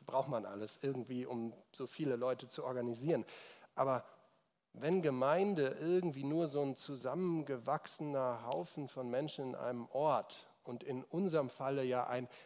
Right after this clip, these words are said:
wahnsinnig verwandter zusammengewachsener <laughs> Haufen an einem Ort ist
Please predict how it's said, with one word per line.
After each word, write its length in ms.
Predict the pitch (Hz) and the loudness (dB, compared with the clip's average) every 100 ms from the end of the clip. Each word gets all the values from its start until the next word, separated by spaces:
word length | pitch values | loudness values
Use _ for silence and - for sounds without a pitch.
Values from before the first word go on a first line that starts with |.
| - | -20
wahnsinnig 880 | 113 123 160 202 165 135 120 120 - | -12 -2 4 6 6 0 0 -2 -6
verwandter 880 | - 120 107 156 185 180 - 107 110 | -6 -6 0 4 4 4 2 -2 -2
zusammengewachsener 1200 | - 120 117 117 117 113 110 107 - - - - | -6 -4 0 0 0 0 2 0 -2 -4 -2 -2
<laughs> 0 | |
Haufen 360 | 127 123 - 127 | -2 -2 -6 -6
an 160 | 110 | -4
einem 240 | 113 113 110 | -4 -6 -4
Ort 240 | - 120 | -4 -4
ist 300 | - 98 - | -6 -12 -14